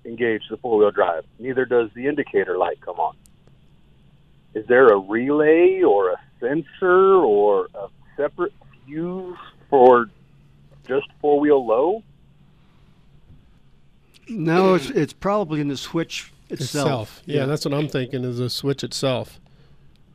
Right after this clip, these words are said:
Speaker 3: It's not seeing that it's going into that,
Speaker 2: Right.
Speaker 3: that, that selection.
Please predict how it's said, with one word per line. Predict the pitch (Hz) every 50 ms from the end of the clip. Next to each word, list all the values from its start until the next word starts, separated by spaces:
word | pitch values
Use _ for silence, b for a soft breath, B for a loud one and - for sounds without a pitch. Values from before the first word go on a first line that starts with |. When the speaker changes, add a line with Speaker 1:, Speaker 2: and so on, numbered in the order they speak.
| _ -
Speaker 3:
It's | - 135 - -
not | 170 160 151 -
seeing | - - 175 160 151 143
that | 143 139 131
it's | 131 113 - - - _ _ - 147 123
going | 147 143 139 131 131
into | 139 139 131 135 131
that, | 131 127
Speaker 2:
Right. | 123 131 127 - - _ _ _ - - - - -
Speaker 3:
that, | 147 131 120 113 110 _ _ - _ _ - _ _ _ - _ _ - 131
that | 117 123 120 -
selection. | - - 139 123 131 127 - - - 113 131